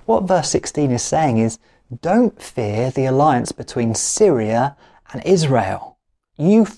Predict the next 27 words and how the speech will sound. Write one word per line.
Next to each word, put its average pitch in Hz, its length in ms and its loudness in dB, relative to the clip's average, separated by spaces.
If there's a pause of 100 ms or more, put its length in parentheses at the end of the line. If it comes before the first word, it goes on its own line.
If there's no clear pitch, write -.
you 202 240 4
dread 170 460 4
those 214 340 2
two - 180 0
kings, 113 400 0 (260)
but 143 220 -8
before 196 460 4
this 185 240 0
boy 131 680 0
grows 160 420 4
to - 100 -6
the 131 160 0
age 196 280 0
of 202 140 -4
thirteen, 110 640 -4 (380)
those, 202 380 0 (460)
the 131 80 -4
lands 131 680 0
which - 260 -10
those 190 240 -2
two - 160 -2
kings 120 280 0
rule 156 280 4
over 113 220 0
will 110 160 -2
be 117 140 -6
deserted. 139 720 -4